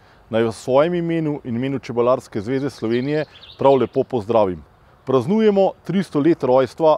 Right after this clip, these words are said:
velikana slovenskega čebelarstva Petra Pavla Glavarja. Začel je svojo pot tukaj v Komendi,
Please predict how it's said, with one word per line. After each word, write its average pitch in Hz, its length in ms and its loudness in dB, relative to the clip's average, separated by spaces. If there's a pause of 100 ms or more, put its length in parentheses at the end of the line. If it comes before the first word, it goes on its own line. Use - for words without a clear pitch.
(120)
velikana 160 680 0
slovenskega 127 680 -6
čebelarstva 120 680 -2 (140)
Petra 131 280 -4
Pavla 117 360 2
Glavarja. 107 520 2 (960)
Začel 233 460 2 (360)
je 131 140 0
svojo 156 300 4
pot 180 380 0 (120)
tukaj 160 220 -2
v 127 120 0
Komendi, 156 640 -2